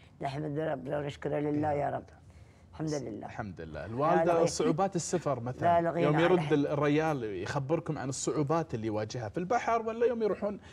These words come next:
Speaker 2: تقولين يسيرون السعودية ولا يروحون الكويت، ولا في صعوبات يواجهونها مثلًا هناك؟
Speaker 1: هي هاي، هاي، هاي قامت تجيبهم من السفارة.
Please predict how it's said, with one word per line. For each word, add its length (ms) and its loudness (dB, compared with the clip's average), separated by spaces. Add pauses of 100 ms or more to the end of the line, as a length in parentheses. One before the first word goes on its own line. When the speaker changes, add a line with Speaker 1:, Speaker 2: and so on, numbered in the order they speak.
(100)
Speaker 2:
تقولين 260 2
يسيرون 380 0
السعودية 640 2
ولا 240 2
يروحون 400 -2
الكويت، 560 0
ولا 120 -6 (340)
في 120 2
صعوبات 520 4
يواجهونها 540 0
مثلًا 360 -6
هناك؟ 220 -8 (460)
Speaker 1:
هي 180 4
هاي، 220 6
هاي، 300 4
هاي 340 6
قامت 260 0
تجيبهم 220 2
من 140 -2
السفارة. 840 0